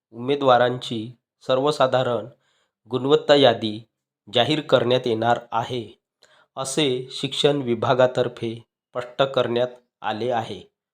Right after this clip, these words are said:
शिक्षक भरती, शिक्षण विभागाचे स्पष्टीकरण. यावर शिक्षण विभागाचे स्पष्टीकरण आहे. शिक्षण विभागातर्फे प्रसिद्ध करण्यात आलेल्या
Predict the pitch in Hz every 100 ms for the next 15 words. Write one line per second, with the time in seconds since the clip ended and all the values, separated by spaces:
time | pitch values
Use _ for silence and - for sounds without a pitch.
0 | _ _ _ _ _ _ 139 - 147 123
1 | 131 - 104 - _ _ _ _ - 131
2 | - 156 156 127 120 107 131 117 - 131
3 | 131 - _ _ 117 - 107 101 92 -
4 | _ _ _ _ _ _ _ 120 117 135
5 | 135 - - 123 135 123 113 117 117 113
6 | 113 110 - - 110 110 113 - _ _
7 | _ _ - 131 - 170 143 117 127 139
8 | 139 123 - 120 117 _ _ _ _ 123
9 | - 147 156 143 123 123 123 110 110 110
10 | 101